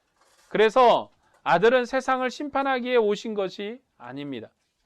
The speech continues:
이스라엘 백성은 메시아가 오시면 그때가 세상의 심판이라고 생각했지만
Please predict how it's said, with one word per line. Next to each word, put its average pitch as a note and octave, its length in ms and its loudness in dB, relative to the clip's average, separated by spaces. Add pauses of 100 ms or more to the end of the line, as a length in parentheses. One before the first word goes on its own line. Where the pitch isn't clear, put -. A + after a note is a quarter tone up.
(600)
이스라엘 C4 360 2
백성은 B3+ 480 0
메시아가 A#3 540 2
오시면 G#3+ 800 -4
그때가 G3+ 440 -2
세상의 A3 460 -8
심판이라고 G#3 800 -6
생각했지만 E3 1000 -6